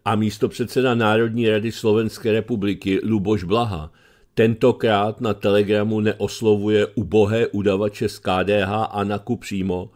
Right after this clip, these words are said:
protože má radost z přírůstku do rodiny, ale přesto pár slov na jejich adresu pronesl. Milí přátelé,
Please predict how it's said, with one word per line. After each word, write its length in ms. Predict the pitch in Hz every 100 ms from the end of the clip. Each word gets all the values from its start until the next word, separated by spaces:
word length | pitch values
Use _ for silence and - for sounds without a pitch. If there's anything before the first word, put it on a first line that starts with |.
| _ _ _ -
protože 480 | 107 101 113 104 120
má 260 | 123 113
radost 340 | 107 104 113 -
z 40 |
přírůstku 640 | - 110 104 110 - 123
do 140 | 98 98
rodiny, 680 | 98 92 98 95 98 - 113 _ _ -
ale 180 | 92 117
přesto 560 | - 120 - - - - _ _ _ _ _ -
pár 300 | 92 92 90
slov 520 | - 104 110 120 - -
na 160 | 92 82
jejich 400 | 90 85 78 -
adresu 580 | 95 87 95 92 - 113
pronesl. 560 | 104 104 82 69 - - _ _ _ _ _ _ _ _ _ _ _ _ _ _ _ _ _ _
Milí 320 | 107 120 135 147
přátelé, 720 | 147 131 123 110 90 80 78